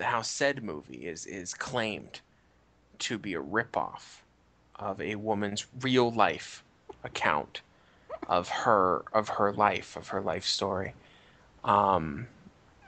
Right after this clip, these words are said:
I'm just gonna read the article. This article comes from T-, T M Z. Now, I know it's from T M Z, but this is legit. It's not bullshit. That's really happening. Um, you might have thought Walt Disney's Frozen.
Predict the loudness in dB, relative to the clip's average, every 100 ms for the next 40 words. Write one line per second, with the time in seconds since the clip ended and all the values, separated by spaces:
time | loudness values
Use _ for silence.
0 | -20 -20 _ 2 4 4 2 0 2 4
1 | 4 2 4 6 6 0 0 0 0 -4
2 | -2 -4 -6 -2 2 2 2 0 0 0
3 | -6 -18 -18 0 6 8 8 6 6 8
4 | 8 4 -4 -2 0 0 0 0 0 0
5 | 0 0 0 0 -2 -2 -4 0 2 2
6 | -2 _ _ _ _ _ _ _ _ _
7 | _ _ _ -8 4 4 4 0 0 -2
8 | -4 _ -10 -4 -2 -2 -2 -4 -4 -10
9 | -12 -20 -20 -20 -20 -4 6 8 6 2
10 | -6 -10 _ _ -20 -20 _ 6 8 8
11 | 8 6 8 4 4 -2 0 -2 -2 -4
12 | -6 _ -16 2 6 6 4 -2 -6